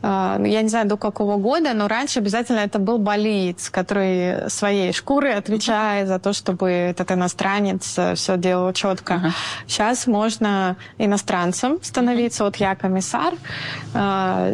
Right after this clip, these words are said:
Speaker 1: директор у нас тоже из России. Мы открыли компанию на троих. Здесь обязательно должно быть три слова в названии.
Speaker 2: Три слова?
Speaker 1: Да. Три
Speaker 2: Так.
Speaker 1: слова, и они должны, э, быть, м, од-, ну, уникальными. То есть, э,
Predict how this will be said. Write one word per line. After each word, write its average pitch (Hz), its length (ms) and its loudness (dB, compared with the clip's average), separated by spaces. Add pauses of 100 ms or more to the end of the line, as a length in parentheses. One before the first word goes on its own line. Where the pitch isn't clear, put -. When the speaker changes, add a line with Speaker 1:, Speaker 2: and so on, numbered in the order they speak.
Speaker 1:
директор 226 380 0
у 196 40 2
нас 196 240 0
тоже 202 260 0
из 185 100 0
России. 208 600 0
Мы 202 260 2
открыли 202 380 0
компанию 190 420 0
на 185 100 0
троих. 185 600 -2
Здесь 208 200 0
обязательно 208 420 0
должно 190 220 2
быть 185 200 -2
три 214 180 2
слова 202 420 0
в 240 80 -2
названии. 180 680 0 (380)
Speaker 2:
Три 170 140 2
слова? 175 520 0
Speaker 1:
Да. 190 400 0 (320)
Три - 140 2
Speaker 2:
Так. - 100 -2
Speaker 1:
слова, 277 280 2
и 226 40 2
они 214 220 0
должны, 220 460 0 (300)
э, 196 680 0 (200)
быть, 214 320 0
м, 185 1200 -4
од-, 208 460 -2
ну, 220 380 0
уникальными. 202 800 0
То 190 80 0
есть, - 240 -4
э, 175 260 2